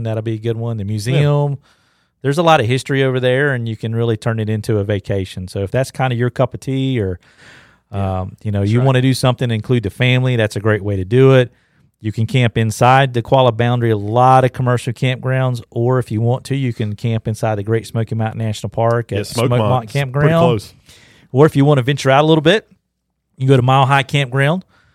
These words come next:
Speaker 1: up in the Smokies, uh, as well, which is, uh, obviously over a mile high.
Speaker 3: Is that
Speaker 1: But,
Speaker 3: up towards
Speaker 1: uh,
Speaker 3: Hintugi?
Speaker 1: it is up toward Hintugi.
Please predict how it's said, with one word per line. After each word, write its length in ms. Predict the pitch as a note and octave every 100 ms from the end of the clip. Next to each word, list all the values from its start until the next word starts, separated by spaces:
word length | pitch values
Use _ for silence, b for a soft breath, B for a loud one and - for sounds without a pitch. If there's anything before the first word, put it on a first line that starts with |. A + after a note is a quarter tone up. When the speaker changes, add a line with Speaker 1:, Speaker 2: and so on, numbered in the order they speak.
| _ -
Speaker 1:
up 180 | C3+ C3+
in 60 |
the 100 | A#2+
Smokies, 760 | G#2+ C3 A#2+ A#2+ C#3+ D#3 - -
uh, 360 | - A2+ A2+ A2 G2+
as 180 | A2+ A#2+
well, 320 | A#2 B2+ B2
which 220 | A2+ -
is, 260 | A2 G#2 G#2+
uh, 360 | G#2 G#2 G#2 G2+ _ _ _
obviously 420 | G2+ G#2 - A#2 A2
over 240 | G#2+ G#2+ - _
a 60 |
mile 220 | F#2+ G#2+ A2+
high. 220 | E3 F#2+ _
Speaker 3:
Is 100 | -
that 100 | A2
Speaker 1:
But, 140 | A#2 G#2+
Speaker 3:
up 40 |
towards 220 | D3+ D3+ D3+
Speaker 1:
uh, 40 |
Speaker 3:
Hintugi? 540 | E3+ D3 F3+ G3+ A3 -
Speaker 1:
it 100 | G#2+
is 200 | A#2+ A#2
up 140 | C3
toward 200 | - C3+ B2+
Hintugi. 640 | C3+ B2+ D#3 D#3 D2+